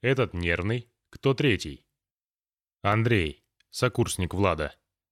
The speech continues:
Он, кстати, скоро должен подойти". Сергей Самсоныч снова изумлённо заломил бровь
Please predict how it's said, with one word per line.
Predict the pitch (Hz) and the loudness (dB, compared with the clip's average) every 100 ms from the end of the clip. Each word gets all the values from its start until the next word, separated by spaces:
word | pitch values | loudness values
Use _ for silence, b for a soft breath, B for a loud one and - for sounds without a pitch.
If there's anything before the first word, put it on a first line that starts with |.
| _ _ | _ _
Он, | 107 110 | 0 0
кстати, | 107 - 104 101 | 0 0 2 0
скоро | - 107 98 | 0 0 2
должен | 92 87 85 78 | 2 0 0 -2
подойти". | 85 98 92 73 - _ _ _ _ _ _ _ _ _ _ _ _ | 0 0 0 -8 -12 _ _ _ _ _ _ _ _ _ _ _ _
Сергей | - 110 104 131 | -2 0 2 2
Самсоныч | - 101 143 165 151 - - | 2 -2 0 2 0 -2 -8
снова | - 120 143 147 - | -4 0 2 0 0
изумлённо | 110 104 95 110 135 131 | 0 2 2 2 2 2
заломил | 123 120 98 87 | 2 2 2 0
бровь | 76 92 139 135 | 0 0 0 0